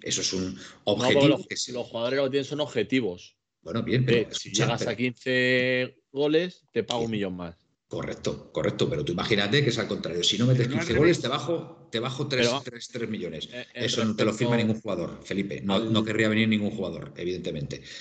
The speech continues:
Speaker 1: ¿Vale?
Speaker 2: al, este, al come-, al comentario que ha puesto Siete Tini,
Speaker 1: Sí.
Speaker 2: quiero, eh, preguntarle a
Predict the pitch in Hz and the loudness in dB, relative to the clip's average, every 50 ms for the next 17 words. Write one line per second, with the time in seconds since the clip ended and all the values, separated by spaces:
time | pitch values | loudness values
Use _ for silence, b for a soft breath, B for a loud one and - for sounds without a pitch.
0 | B B B - - - - - 110 107 107 107 107 - - 110 - - _ - | B B B 0 2 4 6 6 6 4 2 0 -2 -8 -16 -18 -18 -16 _ -16
1 | 85 85 80 85 _ _ _ _ 107 101 101 95 92 120 110 110 110 - - _ | -16 -16 -18 -20 _ _ _ _ -10 -10 -8 -4 -4 -2 -2 -2 -4 -8 -4 _
2 | 117 113 104 117 117 110 107 131 139 151 151 147 147 135 - 147 131 - - 131 | -2 0 0 0 0 0 2 4 6 6 6 4 4 2 2 0 0 4 2 4
3 | 123 123 117 110 139 139 127 117 113 147 - _ _ _ _ _ _ _ _ _ | 4 2 0 2 2 0 0 0 -4 -8 -12 _ _ _ _ _ _ _ _ _
4 | _ - - - 80 80 - 104 107 117 117 113 113 101 - 113 110 107 104 95 | _ -6 -4 -4 -2 -2 -2 -2 0 0 -2 -2 -6 -8 -6 -4 -4 -2 -2 -4
5 | 98 101 98 95 95 95 95 90 98 101 104 110 110 110 110 107 101 98 98 95 | -4 -6 -6 -6 -6 -8 -6 -4 -2 -2 0 2 2 2 2 2 2 2 0 0
6 | 92 92 90 92 90 92 | -2 -2 -4 -6 -10 -14